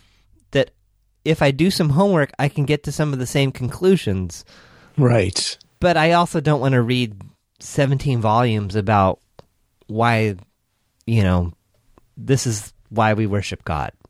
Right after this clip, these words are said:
Speaker 1: I'm looking for something in the middle, I guess. Or I'm looking for something in the middle, or I'm looking for something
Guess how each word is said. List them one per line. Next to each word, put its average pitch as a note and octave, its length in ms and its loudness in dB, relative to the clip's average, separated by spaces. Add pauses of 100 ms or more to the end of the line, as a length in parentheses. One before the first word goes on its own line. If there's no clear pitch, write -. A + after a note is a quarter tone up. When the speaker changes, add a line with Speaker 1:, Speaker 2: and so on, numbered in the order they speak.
(120)
Speaker 1:
I'm D3+ 160 -2
looking A3+ 200 0
for E3+ 100 -2
something E3 460 2
in B2 180 -4
the A2+ 60 -4
middle, G#2 320 -6
I D#2 120 -8
guess. F2 420 -12
Or D3+ 120 2 (240)
I'm F3+ 100 -6
looking C4 220 -2
for A3 80 -2
something A3 380 0
in F3+ 80 0
the D3 80 2
middle, D3 440 0 (340)
or D3+ 100 0
I'm D#3 180 0
looking E3 280 0
for C#3+ 140 -2
something D#3 680 -2